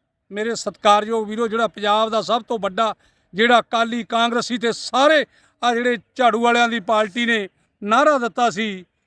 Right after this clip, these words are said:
ਕਿ ਚਿੱਟਾ ਪੰਜਾਬ ਦੇ ਵਿੱਚੋਂ ਖਤਮ ਕਰ ਦਿਆਂਗੇ, ਕੀ ਉਹਦੇ ਤੇ ਵਿਧਾਨ ਸਭਾ ਦੇ ਵਿੱਚ ਕੋਈ ਗੱਲ ਹੋਈ? ਕੋਈ ਵਿਧਾਨ ਸਭਾ ਦੇ ਵਿੱਚ ਚੰਗੀ ਗੱਲ ਨਹੀਂ ਹੋਈ। ਸਿਰਫ ਪੰਜਾਬ ਦੇ ਮੁੱਖ ਮੰਤਰੀ ਸਾਹਿਬ ਐਂ ਬਾਹਾਂ ਚੜਾ ਰਹੇ ਸੀ ਤੇ ਵਿਰੋਧੀ ਧਿਰ ਐਂ ਮਿਹਣੋ ਮਿਹਣੀ ਹੋ ਰਹੇ ਸੀ।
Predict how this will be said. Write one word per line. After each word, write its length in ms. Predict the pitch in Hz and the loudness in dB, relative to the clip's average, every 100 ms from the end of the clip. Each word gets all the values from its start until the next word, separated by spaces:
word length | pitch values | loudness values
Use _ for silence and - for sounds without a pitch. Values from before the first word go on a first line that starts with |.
| _ - | _ -8
ਕਿ 100 | 233 - - | -8 -8 -2
ਚਿੱਟਾ 440 | 254 - 254 240 | -2 4 4 4
ਪੰਜਾਬ 360 | 220 214 208 202 | 2 -2 -2 -2
ਦੇ 80 | |
ਵਿੱਚੋਂ 260 | 202 190 214 | -8 -8 -12
ਖਤਮ 340 | - 190 196 | -10 -12 -12
ਕਰ 180 | 180 175 | -8 -8
ਦਿਆਂਗੇ, 320 | 180 180 165 - _ _ - | -6 -8 -10 -12 _ _ -6
ਕੀ 120 | 220 | -2
ਉਹਦੇ 280 | 208 226 247 | 0 2 0
ਤੇ 100 | 226 | 0
ਵਿਧਾਨ 300 | 214 226 170 | 0 0 0
ਸਭਾ 240 | 175 220 | -2 -2
ਦੇ 80 | 226 | -2
ਵਿੱਚ 160 | 220 - | -4 -6
ਕੋਈ 160 | 226 | -6
ਗੱਲ 200 | 196 202 | -2 -2
ਹੋਈ? 260 | 190 220 269 _ _ _ _ _ _ _ _ _ _ _ 208 | -2 -4 -6 _ _ _ _ _ _ _ _ _ _ _ 2
ਕੋਈ 200 | 254 311 | 4 4
ਵਿਧਾਨ 300 | 302 277 277 | 2 2 2
ਸਭਾ 260 | - 302 | 2 2
ਦੇ 100 | 302 | 2
ਵਿੱਚ 320 | 285 269 226 - _ _ - | 0 0 -4 -10 _ _ -6
ਚੰਗੀ 340 | 262 262 277 247 | -4 -2 0 0
ਗੱਲ 140 | 247 | 0
ਨਹੀਂ 160 | 269 262 | 2 2
ਹੋਈ। 420 | 214 262 226 147 _ _ _ - | 2 0 -2 -6 _ _ _ -16
ਸਿਰਫ 300 | - 262 247 | 0 2 2
ਪੰਜਾਬ 500 | 254 254 233 240 247 | -2 -2 2 2 2
ਦੇ 80 | 240 | -2
ਮੁੱਖ 280 | 226 - | -4 -4
ਮੰਤਰੀ 300 | 226 240 240 | -6 -6 -6
ਸਾਹਿਬ 200 | 190 247 | -6 -2
ਐਂ 120 | 240 220 | -2 -2
ਬਾਹਾਂ 320 | 175 185 226 | -2 -2 -2
ਚੜਾ 260 | 269 277 | 0 2
ਰਹੇ 140 | 269 277 | 2 0
ਸੀ 280 | 233 294 294 _ _ _ _ _ - | -2 -8 -10 _ _ _ _ _ -8
ਤੇ 60 | 226 | -4
ਵਿਰੋਧੀ 340 | 202 247 294 | 2 2 2
ਧਿਰ 340 | 285 294 311 320 _ _ | 4 4 4 -2 _ _
ਐਂ 160 | 220 240 | -4 -2
ਮਿਹਣੋ 280 | 208 233 226 | -2 -4 -4
ਮਿਹਣੀ 200 | 208 214 | -4 -4
ਹੋ 160 | 180 | -6
ਰਹੇ 140 | 170 160 | -6 -8
ਸੀ। 180 | - | -12